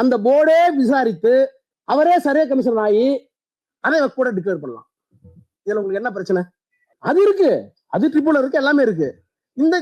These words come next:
இந்த பீரியட்ல உங்களுக்கு என்ன பிரச்சனை? ஏனென்றால் எங்கெங்கெல்லாம் வக்ஃப் போர்டு, வக்ஃப் ப்ராப்பர்ட்டி விடுபட்டு போயிருக்கோ, அங்கெல்லாம் ஏறத்தாழ ஆயிரக்கணக்கான, ஆயிரம், ஆயிரக்கணக்கான சொத்துக்கள், எண்ணிக்கையிலான சொத்துக்களை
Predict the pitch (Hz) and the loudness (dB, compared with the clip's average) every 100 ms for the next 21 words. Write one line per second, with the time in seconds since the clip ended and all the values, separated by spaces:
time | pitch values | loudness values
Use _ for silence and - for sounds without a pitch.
0 | 302 320 269 381 370 311 269 294 262 254 | -2 -2 0 0 0 -2 -2 -2 -4 -4
1 | 240 233 - _ _ - 208 247 202 160 | -4 -4 -8 _ _ -4 0 0 0 0
2 | 160 170 170 _ _ _ _ _ _ 202 | 0 -2 -4 _ _ _ _ _ _ -2
3 | 262 277 269 277 294 226 - 254 226 170 | 0 0 -2 -2 -2 -4 -4 -4 -4 -6
4 | 175 185 190 185 262 226 202 175 196 202 | -6 -4 -6 -4 -4 -2 -4 -4 -4 -4
5 | 170 165 147 147 165 170 _ - 190 226 | -4 -4 -4 -2 -4 -4 _ -6 -2 -2
6 | 190 151 156 165 - 165 185 165 202 226 | -2 -2 -4 -6 -6 -4 -4 -4 -2 -2
7 | 170 214 220 196 202 175 180 175 220 175 | 0 -2 -2 -4 -6 -4 -4 -2 -2 -2
8 | 202 202 170 _ 123 165 220 220 196 175 | -2 -4 -10 _ -8 -4 -2 -4 -8 -8
9 | 175 156 175 180 185 170 214 208 190 170 | -8 -8 -10 -10 -8 -8 -8 -8 -8 -8
10 | 165 151 160 151 | -12 -12 -8 -6